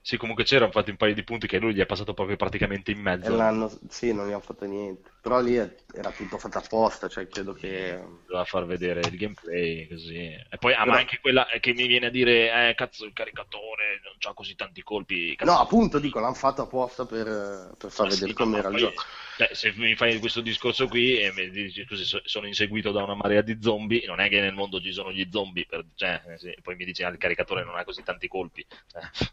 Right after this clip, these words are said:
Speaker 1: scusa. Anche quello non è che mi... io ti, per dire, nel senso che non ci faccio molto caso a quelle cose lì, per me possono fare anche un caricatore da duecento colpi, non è
Speaker 2: No,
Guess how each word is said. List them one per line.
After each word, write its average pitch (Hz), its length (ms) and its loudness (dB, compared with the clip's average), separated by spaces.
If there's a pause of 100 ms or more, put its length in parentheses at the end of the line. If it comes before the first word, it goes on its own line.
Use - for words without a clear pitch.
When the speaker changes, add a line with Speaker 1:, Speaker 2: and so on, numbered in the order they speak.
(140)
Speaker 1:
scusa. 85 420 -10 (540)
Anche 92 200 -10
quello 90 300 0
non 78 200 -8
è 87 80 -4
che 90 100 -6
mi... 87 100 -14 (100)
io 107 180 0
ti, 98 180 -18 (140)
per 104 140 2
dire, 98 140 -2
nel 92 140 -6
senso 95 220 -4
che 95 60 -14
non 92 120 -10
ci - 120 0
faccio 101 220 2
molto 92 260 -8
caso 92 320 2
a - 20 -6
quelle 85 180 -6
cose 85 240 -8
lì, 85 160 -6
per 82 140 -10
me 90 100 -4
possono 90 220 -12
fare 90 160 0
anche 87 120 -8
un 90 60 -6
caricatore 90 480 -2
da 85 100 -2
duecento 82 440 -8
colpi, 87 340 -4
non 78 140 -14
è - 100 -4
Speaker 2:
No, 240 400 10